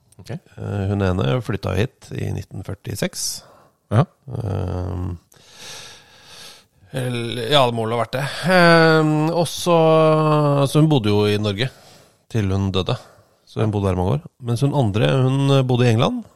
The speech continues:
Speaker 2: Eh, var i Norge én gang.
Speaker 1: Likte det så godt?
Speaker 2: Eh, og det, hun, eh, altså, familien bodde jo her i Oslo. Altså, hennes familie bodde jo her nede.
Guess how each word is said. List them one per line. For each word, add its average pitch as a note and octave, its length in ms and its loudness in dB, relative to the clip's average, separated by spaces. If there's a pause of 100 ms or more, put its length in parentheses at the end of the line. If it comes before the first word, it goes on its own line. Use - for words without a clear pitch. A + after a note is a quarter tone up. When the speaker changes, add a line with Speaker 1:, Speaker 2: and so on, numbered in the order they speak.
(320)
Speaker 2:
Eh, G#2+ 680 0
var G#2 160 2
i G#2 60 2
Norge G2 360 -2 (120)
én G#2+ 200 0
gang. G3 200 0 (840)
Speaker 1:
Likte G#2+ 420 -6
det G2+ 160 -2
så G#2+ 120 -2
godt? D3+ 240 -6 (680)
Speaker 2:
Eh, F#2 680 -2 (200)
og A#2 80 -8
det, A#2+ 140 2 (240)
hun, B2 240 2 (100)
eh, A2+ 400 -2
altså, A2+ 200 -4
familien B2 360 0
bodde A#2+ 160 -2
jo G#2 260 -2
her G2+ 140 -4
i G#2 60 -4
Oslo. E3+ 180 -8 (1300)
Altså, G2+ 540 -2
hennes F#2 480 -6
familie G2 300 -6
bodde G#2+ 180 -6
jo G2 160 -6
her G2 160 -6
nede. F#2+ 300 -6